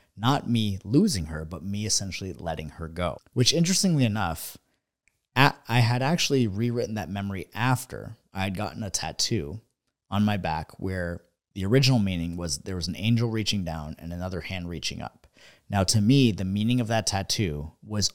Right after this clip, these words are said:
always that my mom was reaching down to me. But after I had done that actual exercise, that visualization where I essentially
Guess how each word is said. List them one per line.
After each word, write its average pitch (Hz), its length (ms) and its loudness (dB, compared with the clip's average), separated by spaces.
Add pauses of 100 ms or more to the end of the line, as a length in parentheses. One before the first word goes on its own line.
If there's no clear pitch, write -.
always 131 680 4 (200)
that 92 120 -2
my 95 120 0
mom 101 300 -2
was 95 160 -4
reaching 90 300 -4
down 78 260 -2
to 65 120 -4
me. 65 200 -10 (680)
But - 240 -2
after 139 400 6
I 135 60 6
had 92 360 0
done 101 280 0
that 98 240 -2
actual 92 460 -6
exercise, 87 600 -6
that 82 180 -8
visualization 92 720 -4
where 82 220 -6
I 80 280 -8 (300)
essentially 95 600 2